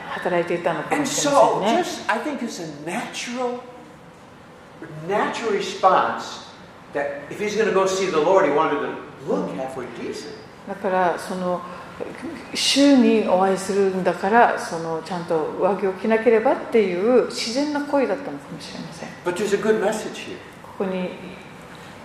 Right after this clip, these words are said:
Speaker 2: None of us should go before the Lord naked. We should go before the Lord with his right-,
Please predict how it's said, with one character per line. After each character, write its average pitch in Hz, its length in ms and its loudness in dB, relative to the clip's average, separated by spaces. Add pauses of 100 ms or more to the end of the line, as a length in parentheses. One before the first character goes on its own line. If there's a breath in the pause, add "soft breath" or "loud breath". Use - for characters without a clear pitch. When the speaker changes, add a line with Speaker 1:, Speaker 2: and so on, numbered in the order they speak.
(260)
Speaker 2:
None 190 240 6
of 110 140 -2
us - 340 -6
should - 320 -4
go 135 160 4
before 127 420 -4
the 113 80 -4
Lord 110 340 0 (280)
naked. 117 360 -6 (500)
We 123 60 -8
should 110 260 -6
go 120 160 0
before 110 360 -4
the 110 80 -2
Lord 104 300 0
with 92 200 -10
his 101 220 -10
right-, 92 180 -4